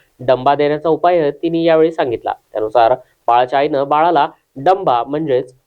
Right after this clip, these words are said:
लोखंडी वस्तूनं चटके देण्यास सहमती दर्शवली. अशा प्रकारे चटके दिल्यानं बाळाची प्रकृती बिघडली. ही घटना माहीत होताच तातडीनं बाळाला अचलपूरच्या उपजिल्हा रुग्णालयामध्ये दाखल करण्यात आलं होतं. येथे उपचार घेतल्यानंतर त्याला घरी देखील सोडण्यात आलंय.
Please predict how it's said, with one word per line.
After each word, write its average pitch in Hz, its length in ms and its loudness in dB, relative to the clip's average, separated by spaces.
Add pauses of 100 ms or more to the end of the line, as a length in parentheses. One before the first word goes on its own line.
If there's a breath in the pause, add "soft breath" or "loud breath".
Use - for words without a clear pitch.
(120)
लोखंडी 160 600 0
वस्तूनं 147 500 0
चटके 147 560 -2
देण्यास 127 380 2 (320)
सहमती 156 580 0
दर्शवली. 110 440 0 (160)
अशा 117 180 -6
प्रकारे 123 340 0
चटके 123 280 -2
दिल्यानं 156 360 2 (280 loud breath)
बाळाची 190 380 0
प्रकृती 185 480 -4
बिघडली. 135 380 -4
ही - 240 -12
घटना 117 340 -4 (300 soft breath)
माहीत 120 280 -2
होताच 147 340 0
तातडीनं 180 520 0
बाळाला 143 440 2
अचलपूरच्या 160 540 -4
उपजिल्हा 127 420 0
रुग्णालयामध्ये 120 600 0 (300 soft breath)
दाखल 165 400 2
करण्यात 120 380 0
आलं 107 120 0
होतं. - 220 -6 (140)
येथे 113 180 -2
उपचार 117 420 0
घेतल्यानंतर 135 520 -2
त्याला 147 320 2 (300 loud breath)
घरी 156 240 4
देखील 190 240 2
सोडण्यात 151 360 0
आलंय. 104 200 -2